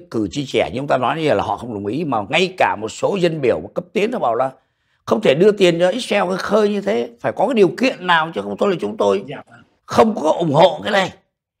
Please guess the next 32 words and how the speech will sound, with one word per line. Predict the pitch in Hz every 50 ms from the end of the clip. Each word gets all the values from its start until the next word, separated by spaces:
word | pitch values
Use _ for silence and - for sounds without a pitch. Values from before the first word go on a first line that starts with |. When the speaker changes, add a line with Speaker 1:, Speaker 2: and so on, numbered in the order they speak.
| _ _ _ _ _ _ _ _ _
Speaker 1:
Ờ, | - 160 165 170 170 170 170 170 170 170 165 165 165 170 165 165 - - - _ _
mà | 160 165
bây | 185 190 214 208
giờ | 202 190 185 180 175 175 170 170 - - - _ _ _ _ _ - -
liệu | - 156 185 233 - -
ông | - - 202 202 220 214 214
Biden | 214 214 214 202 185 175 170 165 165 -
có | - 226 233 233 - - _ _ _
điều | 180 202 208 196 196 -
chỉnh | - 190 156 147 147
cái | 214 233 202
giống | 190 196 214 240
đó | 214 202 233 262 254
để | 220 151
cho | 135 202 196 202
người | 196 190
ta | 190
thấy | 208 254
rằng, | 262 202 185
à, | 185 196 208 214 202 170 - - _ _ _ _ _
tôi | - 285
ủng | 262 220 214 175
hộ | 170 196 196 254
Israel | 262 - - 240 233 233 226 226
nhưng | 226
mà | 202 190 -
tôi | - 202
vẫn | 175 208 226 240 -
có | - 208 208 220
những | 247 254 247 226
điều | 175 143
kiện. | 123 - 147 143 139 -